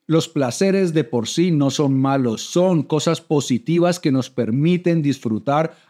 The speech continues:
aún más de la vida. Y por eso el amante lo que hace es que podamos disfrutar de los placeres, pero sin sentirnos culpables.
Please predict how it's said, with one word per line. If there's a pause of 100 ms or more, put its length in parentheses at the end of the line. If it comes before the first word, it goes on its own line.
(100)
aún
más
de
la
vida.
Y
por
eso
el
amante
lo
que
hace
es
que
podamos
disfrutar
de
los
placeres, (300)
pero
sin
sentirnos
culpables.